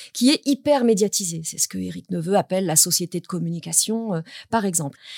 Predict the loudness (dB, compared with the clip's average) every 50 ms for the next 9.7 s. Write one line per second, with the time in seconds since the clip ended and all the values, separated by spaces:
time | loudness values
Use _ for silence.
0 | -16 -16 -16 -8 -2 0 0 0 -2 -2 -2 0 2 4 4 6 6 6 4 2
1 | 0 _ _ -6 -2 0 2 4 4 4 4 2 _ -4 -2 0 2 2 2 0
2 | 0 0 0 0 0 0 0 -4 -2 -4 -4 -6 -6 -6 -2 -2 0 0 2 2
3 | 2 2 2 -2 -2 -2 -4 -2 -2 -2 -2 -2 -6 -8 _ -14 -20 -20 -18 -18
4 | -16 -6 2 2 4 4 4 2 2 4 6 8 8 6 6 4 6 8 6 6
5 | 6 2 -2 -2 -4 -20 _ _ 2 2 2 2 2 0 0 2 0 2 4 4
6 | 2 2 0 -2 0 2 2 4 2 2 0 -2 -4 -2 -2 -2 0 2 2 2
7 | 4 4 4 4 2 0 0 0 0 0 -2 0 0 2 4 4 4 4 -2 -6
8 | _ _ _ _ _ -20 -20 -20 -20 -20 -20 -20 -18 _ 2 4 4 6 6 6
9 | 6 6 6 2 0 0 0 2 4 4 4 2 0